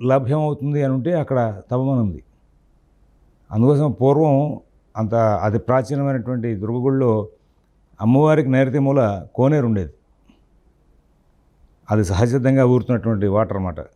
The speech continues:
దాన్ని మొత్తం అంతా కూడా రాకుండా పూర్తి చేసి మొత్తం అంతా వ్యవహారం చేశారు. అది వాస్తు సంబంధమైనటువంటి దోషాలు అనుకుని పూడ్చారు.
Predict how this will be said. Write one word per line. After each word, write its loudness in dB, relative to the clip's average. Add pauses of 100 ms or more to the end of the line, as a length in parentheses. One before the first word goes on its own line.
(160)
దాన్ని 2
మొత్తం 0
అంతా 2
కూడా 2
రాకుండా 0
పూర్తి -6
చేసి -4
మొత్తం -4
అంతా -4
వ్యవహారం -2
చేశారు. -8 (720)
అది -4
వాస్తు 0
సంబంధమైనటువంటి -2
దోషాలు -2
అనుకుని -2
పూడ్చారు. -6